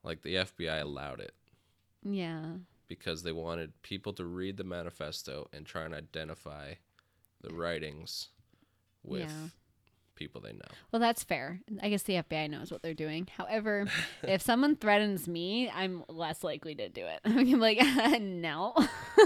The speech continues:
Speaker 2: <laughs> Don't tell me what to do. <laughs> This is my publication. Go to Penthouse."
Speaker 1: Yeah, but it's your publication. You know how many people are gonna buy that because of that manifesto?
Speaker 2: It's true. It'll make me a lot of money.
Speaker 1: Yeah.
Speaker 2: Okay.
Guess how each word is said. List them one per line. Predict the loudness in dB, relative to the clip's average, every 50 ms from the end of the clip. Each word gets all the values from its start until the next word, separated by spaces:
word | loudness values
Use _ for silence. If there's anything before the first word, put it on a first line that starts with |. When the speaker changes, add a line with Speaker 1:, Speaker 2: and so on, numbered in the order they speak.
| 10 10
Speaker 2:
<laughs> | 4 4 4 2 2 4 4 4 2 2 2
Don't | 4 4 6
tell | 8 8 6
me | 6 6 4 4
what | 4 4 4
to | 2 0
do. | 0 2 4 8 10 10 10 10 6 -2 4 8
<laughs> | 8 8 8 8 0 -2 -2 -2 -2 -2
This | -2 -2 0 -2 -4 -2 0
is | -2 -2 -2 -4
my | -6 -4 -2 -2 -2 -2
publication. | 0 0 0 2 0 0 0 0 0 0 -2 -2 -2 -4 -6 _ -8 -6 -6 -4 -6 -6 -6 -4 2
Go | 6 6 8 6
to | 6
Penthouse." | 4 2 0 0 -2 -4 -2 0 4
Speaker 1:
Yeah, | 6 6 6 4
but | 2 0 -2 -2 -4 -8 -16 -16 -18 -20 -20 -20 _ _ -8
it's | -8 -8 -6 -4
your | -2 -2 -2
publication. | 0 -2 -2 -2 -2 -4 -2 -2 -2 -2 -2 -6 -6
You | -6
know | -6 -6
how | -6 -6
many | -8 -8
people | -6 -8 -6 -4 -2
are | -2 -2
gonna | -2 -4 -4
buy | -6 -8 -12 -14 -12 -10 -8 -4
that | -2 -2 -2 -4 -6 -10 -18 -20 _ _ _ _ -16
because | -16 -14 -14 -12 -12 -12 -12 -12
of | -10 -8
that | -6 -6 -6
manifesto? | -8 -12 -14 -16 -14 -14 -14 -12 -12 -12 -12 -12 -14 -14 _ _ _ -16
Speaker 2:
It's | -12 -10 -10 -8
true. | -8 -8 -8 -6 -6
It'll | -6 -8 -8
make | -10 -10 -12 -12
me | -10 -10
a | -8
lot | -8 -8 -8 -8 -10 -12 -14
of | -18
money. | -20 -20 -20 -20 -16 -14 -14 -14 -14 -16 -18 -18
Speaker 1:
Yeah. | -18 -18 -18 -20 -20 -20 -20 -20 -18 -18
Speaker 2:
Okay. | -18 -18 -18